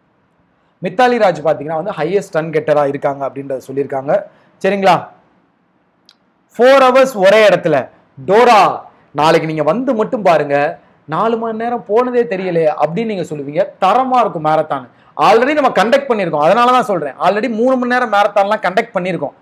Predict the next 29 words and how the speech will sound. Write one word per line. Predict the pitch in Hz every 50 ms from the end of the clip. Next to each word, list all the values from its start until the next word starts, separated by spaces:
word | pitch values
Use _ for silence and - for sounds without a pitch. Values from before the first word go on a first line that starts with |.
| _ -
மக்கள்கிட்ட | 156 160 165 240 226 208 196
கேட்டு | 151 170 196 - 180
பாருங்க | - 160 151 151 143 127 139
கமெண்ட்ல, | 143 151 151 151 135 117 - -
சரிங்களா? | 170 170 170 165 165 170 160 139 - - _ _ _ _ _ _ _ -
போ-, | 262 285 294 285 294 -
time | 202 214 294 311 294 262 - -
போறதே | - 254 294 311 302 294 285 285 277
தெரியாது. | 185 208 185 180 160 147 123 113 - _ _ _ _
சரிங்களா? | - 180 185 190 202 208 202 165 135 - - - _ -
ஒரு | 202 208 208
மூணு | 196 214 254 262 240 233 220 208 202 190 185 175 - -
prelims | 240 254 285 285 262 175 - - 220 202 185 190
previous | 240 269 269 254 - 233
இயர் | 214 190 190
கொஸ்டினை | 175 180 196 185 175 175
சால்வ் | 180 185 202 170
பண்ண | 190 - -
மாதிரி | 170 180 180 170 151
இருக்கும். | 135 - - _ _ _ _ -
சரிங்களா? | 151 147 156 160 160 151 131 110 - _ _ _ _ _ _ _ _ _ _ _ _ _ _ _
தைரியமா | - 135 160 190 214 226 226 220 214 202
வாங்க, | 165 151 147 147 139 143 160 - - _ _ _ _ _ _ _ _ _ _ -
நல்ல | 120 139 165 196 202
ஒரு | 185 165 147 139 139
மோட்டிவேஷனோட | 160 170 170 175 170 156 - 156 156 160
போங்க. | 156 - 135 117 113 - - _ _ _ -
சரிங்களா? | 170 170 180 180 175 160 123 - - _ _ _ _
So, | _ - 202